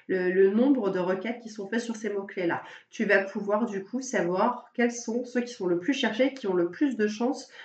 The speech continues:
de t'apporter du trafic. C'est donc ces mots-là sur lesquels il faudra que tu, euh, travailles ton texte et que tu les mettes en avant à travers des titres, ton titre principal peut-être si c'est possible, et sinon une forme de répétition, euh, dans ta rédaction.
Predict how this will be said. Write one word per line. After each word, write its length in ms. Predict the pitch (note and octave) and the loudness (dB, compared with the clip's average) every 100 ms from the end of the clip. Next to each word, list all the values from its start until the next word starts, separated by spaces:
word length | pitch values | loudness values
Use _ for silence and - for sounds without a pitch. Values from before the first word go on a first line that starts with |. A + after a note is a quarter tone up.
| - | -8
de 60 | G3 | -2
t'apporter 420 | G3 G#3 - B3 | -2 -2 0 -2
du 120 | A3 | -2
trafic. 460 | - G#3+ G#3 F3 - - | -4 -2 -2 -8 -12 -20
C'est 140 | - G#3+ | -8 -4
donc 180 | F#3+ F#3+ | -2 -4
ces 240 | - C#4+ | -4 0
mots-là 360 | C4 A3 G3 A#3 | 2 2 2 0
sur 160 | G#3+ | -2
lesquels 320 | E3+ E3+ G#3 | -4 -2 -2
il 120 | A3 - | -2 -4
faudra 300 | F#3+ F3 G#3 | -2 -2 -2
que 160 | G#3 | -4
tu, 420 | - - A3 - - | -10 -4 -2 0 0
euh, 540 | F3+ E3+ D#3+ D#3+ D3+ | 2 2 2 0 -2
travailles 340 | E3 F3 F3 A#3 | -4 -4 -2 -4
ton 160 | F3+ | -4
texte 260 | E3+ G#3+ - | -4 -2 -2
et 80 | E3+ | -4
que 80 | E3 | -4
tu 160 | - | -4
les 80 | E3 | -2
mettes 240 | F3 A3+ | 0 -2
en 100 | G#3 | -2
avant 280 | F#3 E3+ E3 - - - | -2 -2 -4 -8 -20 -8
à 100 | - | -6
travers 420 | E3+ F3 D#3+ D#3+ F3 | -4 -2 -2 -2 0
des 160 | A3+ | -2
titres, 400 | A3+ - A#3+ - _ _ _ - | 0 -6 -8 -10 _ _ _ 2
ton 100 | B3+ | 2
titre 260 | C4+ - | 2 -2
principal 540 | G#3+ A3 G#3+ G#3 F#3+ F3 | -2 0 -2 0 0 0
peut-être 300 | F#3+ G3+ G#3 | 0 0 -2
si 80 | - | -2
c'est 160 | F#3+ | -2
possible, 320 | F#3 - A#3+ - | -2 -2 -4 -2
et 60 | A#3+ | -2
sinon 400 | A3+ G#3 G#3 G#3 | 0 0 0 0
une 320 | G3 F3 D#3+ | 0 2 2
forme 240 | - G3 F#3 | 0 -2 0
de 80 | |
répétition, 920 | D#3+ E3 A3+ A#3 G#3+ - - A3 G#3+ - - - - | 0 0 -2 -2 -6 -8 -6 -2 -2 -6 -20 -20 -8
euh, 420 | F3 D#3+ D3+ D#3 | -4 -2 0 0
dans 240 | E3 F3+ G#3 | -2 -2 -2
ta 120 | G#3 | -2
rédaction. 520 | F#3+ F3 E3+ - A#2+ | -2 -2 -4 -6 -12